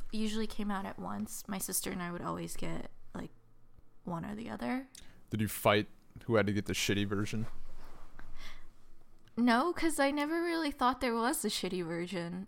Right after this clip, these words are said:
Speaker 1: other than,
Speaker 2: Oh.
Speaker 1: like, w-, what legendary
Speaker 2: Oh.
Speaker 1: it was on the cover.
Speaker 2: Oh.
Speaker 1: <laughs>
Speaker 2: You've never been more
Speaker 1: Okay, tell
Speaker 2: wrong
Speaker 1: me.
Speaker 2: about something.
Speaker 1: Tell me.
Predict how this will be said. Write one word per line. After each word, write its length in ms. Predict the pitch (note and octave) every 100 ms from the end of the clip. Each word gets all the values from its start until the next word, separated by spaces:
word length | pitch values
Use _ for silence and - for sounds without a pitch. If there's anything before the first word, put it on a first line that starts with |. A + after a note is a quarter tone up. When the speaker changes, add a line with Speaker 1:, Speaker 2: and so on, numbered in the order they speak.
| -
Speaker 1:
other 300 | F#2+ F2+ -
than, 180 | G#3+ -
Speaker 2:
Oh. 20 |
Speaker 1:
like, 280 | G2+ G2 - - -
w-, 220 | C3 F#3
what 260 | G3 -
legendary 600 | F#3 F#3+ G#3+ E3+ F3 F3 F3
Speaker 2:
Oh. 40 |
Speaker 1:
it 40 |
was 140 | E3+ F#3
on 160 | E3+
the 60 | F3+
cover. 600 | - E3+ E3+ E3+ F#3+ G#3+ - - -
Speaker 2:
Oh. 420 | A2+ A#2 A2+ G#2 - -
Speaker 1:
<laughs> 140 | D#4 E4 - - - C#4+ B3+ - - - -
Speaker 2:
You've 100 | G#2+
never 200 | A#2+ G#2+
been 240 | F#2 G2+ F#2+
more 100 | -
Speaker 1:
Okay, 120 | G2
tell 80 | F#2
Speaker 2:
wrong 260 | F#2 G2
Speaker 1:
me. 60 | F#2
Speaker 2:
about 240 | F2+ F2+
something. 440 | - - F#2+ A#2 A2+ -
Speaker 1:
Tell 240 | - A3 G3
me. 300 | F#3+ A3